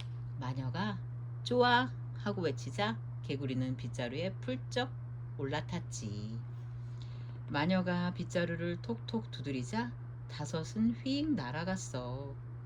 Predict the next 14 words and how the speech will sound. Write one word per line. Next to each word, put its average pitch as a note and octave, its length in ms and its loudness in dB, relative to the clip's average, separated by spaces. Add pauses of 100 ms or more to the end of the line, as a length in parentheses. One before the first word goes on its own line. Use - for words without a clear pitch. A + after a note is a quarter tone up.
(540)
거친 G#3 300 2
들판을 F#3 500 4
지나고 F#3 680 2
높은 F#3 320 0
산을 E3+ 340 0
넘어 D3 420 0 (300)
싱싱 C4+ 500 2
날아갔어. C3 1040 0 (840)
개구리가 D#3+ 600 2
신나서 C4 680 4 (540)
팔짝팔짝 F4 760 0
뛰자 G#3 380 2 (1200)
<gasps> C4 1000 -2
빗자루가 F#3 760 4